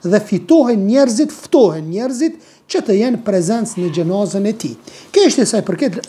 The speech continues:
lajmërimit, do më thonë, në minaret e xhamieve apo, do më thonë, në përgjithësi kështu. Pika e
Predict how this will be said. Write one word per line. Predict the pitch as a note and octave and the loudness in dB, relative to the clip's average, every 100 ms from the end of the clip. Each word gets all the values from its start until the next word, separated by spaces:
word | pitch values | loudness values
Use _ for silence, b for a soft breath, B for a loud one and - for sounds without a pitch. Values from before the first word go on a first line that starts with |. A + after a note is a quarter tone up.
| F3+ | 2
lajmërimit, | G#3 G#3+ A3 G#3 B3+ - _ _ - _ _ _ _ _ | 4 6 4 2 0 -6 _ _ -20 _ _ _ _ _
do | F#3+ G#3+ | -2 0
më | F#3 | 2
thonë, | A3 A#3 A3+ B B B F3+ | 2 0 -4 B B B 2
në | A3+ G3+ | 4 4
minaret | G3 A3 G3 F3+ | 4 4 4 0
e | D3+ | -2
xhamieve | E3 G3 B3 G3+ A3 G3+ | -2 0 -2 -2 -2 0
apo, | G3+ G#3+ A3+ | 2 2 2
do | A3 F#3 | 0 -4
më | F3+ | -2
thonë, | A3 F#3 | -2 -2
në | |
përgjithësi | F3+ D#3 D#3 F#3 D#3 | -4 -4 -6 -6 -8
kështu. | - B2+ - B B B B | -10 -14 -16 B B B B
Pika | A4 G#4 G4+ | 0 4 4
e | D#4 | 4